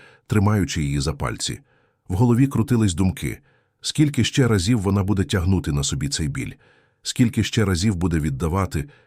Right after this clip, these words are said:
нічого не просячи? І чому за доброту доводиться платити таким страшним чином? Лікар пояснював, що стрес,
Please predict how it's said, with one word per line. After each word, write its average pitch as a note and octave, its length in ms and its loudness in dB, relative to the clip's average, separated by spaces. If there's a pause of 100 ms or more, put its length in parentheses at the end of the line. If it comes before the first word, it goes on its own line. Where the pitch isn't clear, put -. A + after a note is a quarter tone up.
(120)
нічого G2+ 480 2
не G2 100 4
просячи? G2+ 640 -2 (760)
І G2+ 100 2
чому C3 340 4
за A#2 120 2
доброту G2+ 480 2
доводиться F#2 540 0
платити B2+ 500 0
таким F2+ 380 0
страшним D#2 520 -2
чином? B1+ 400 -4 (760)
Лікар G#2+ 340 0
пояснював, G2 640 0
що D2 240 -4
стрес, - 560 0